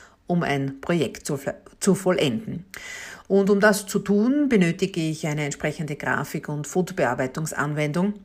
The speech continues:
Und als ich diese öffnen will, spricht unter Anführungszeichen mein P C zu mir.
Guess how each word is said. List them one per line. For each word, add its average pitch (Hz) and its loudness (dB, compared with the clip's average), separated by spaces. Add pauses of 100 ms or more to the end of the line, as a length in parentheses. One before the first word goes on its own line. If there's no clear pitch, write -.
(1040)
Und 175 -2
als 156 -2
ich 156 -8
diese 147 -4
öffnen - -6
will, 185 -4 (880)
spricht - -2
unter - -8
Anführungszeichen 156 0
mein 170 2
P - 0
C 175 4
zu 180 2
mir. 147 0